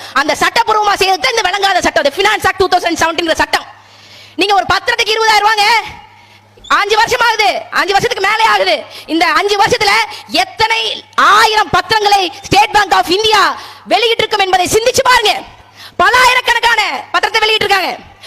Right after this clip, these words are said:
ஒரு பத்திரத்துக்கு இருபதாயிரம்னா பி ஜே பி எத்தனை லட்சம் கோடிக்கு அதிபதியாக இருக்கும்? நான் இதை சும்மா சொல்ல, இந்த சட்டம் வந்து ரெண்டாயிரத்தி பதினேழு, அடுத்த ஆண்டு ரெண்டாயிரத்தி பதினெட்டு, பி ஜே பி தலைநகராம் தில்லியில மிகப்பெரிய ஒரு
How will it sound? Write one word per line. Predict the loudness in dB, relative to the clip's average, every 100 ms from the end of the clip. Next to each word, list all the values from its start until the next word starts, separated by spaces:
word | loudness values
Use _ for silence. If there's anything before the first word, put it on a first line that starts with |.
| -4 0
ஒரு | 2 2
பத்திரத்துக்கு | 0 0 0 0
இருபதாயிரம்னா | 2 2 2 2 2 0 -8 -20 -8 0
பி | 2 2
ஜே | 2
பி | 0 0 -2 -10 -10 -4 -2
எத்தனை | -2 0
லட்சம் | 0 0 -2 2
கோடிக்கு | 2 2 0
அதிபதியாக | 0 2 0 0
இருக்கும்? | -4 -6 -16 -20 _ -18 -4
நான் | -2
இதை | 0
சும்மா | 2 2
சொல்ல, | 2 2 0
இந்த | 0
சட்டம் | 0 0
வந்து | 0 0
ரெண்டாயிரத்தி | 0 2 0
பதினேழு, | 2 0 0 -4 -8 -2
அடுத்த | -2 0
ஆண்டு | 0 2
ரெண்டாயிரத்தி | 2 0 0 0
பதினெட்டு, | 0 0 0 -2 -8 -8 -2
பி | 0 2
ஜே | 0 0
பி | -2 -6 -6 -2
தலைநகராம் | 0 2 0 0 -2 -2
தில்லியில | 0 2 0 -2 -8 -6
மிகப்பெரிய | -4 -2 -2 -2
ஒரு | 0